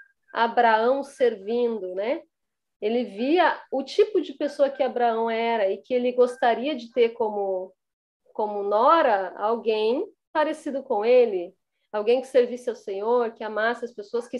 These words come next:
fosse hospitaleiro, né? Lembra como ele recebeu aqueles servos, aqueles três servos? Então, a mesma coisa nós, quando a gente tá buscando alguma coisa,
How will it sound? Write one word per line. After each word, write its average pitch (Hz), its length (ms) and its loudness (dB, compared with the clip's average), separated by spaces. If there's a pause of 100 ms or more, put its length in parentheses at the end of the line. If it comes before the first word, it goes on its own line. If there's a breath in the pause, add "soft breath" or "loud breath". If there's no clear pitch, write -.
(200)
fosse 254 220 -2
hospitaleiro, 240 800 4
né? 247 280 -2 (320 soft breath)
Lembra 262 280 2
como 277 200 0
ele 262 120 0
recebeu 240 400 -2
aqueles 226 400 -8
servos, 214 440 -2
aqueles 202 380 -12
três 214 240 -8
servos? 208 440 -4 (640)
Então, 262 340 2
a 285 100 6
mesma 294 300 4
coisa 320 280 -4
nós, 302 440 2
quando 220 180 -4
a 233 40 -4
gente 240 220 -6
tá 233 100 -2
buscando 240 560 -2
alguma 220 320 -2
coisa, 254 680 2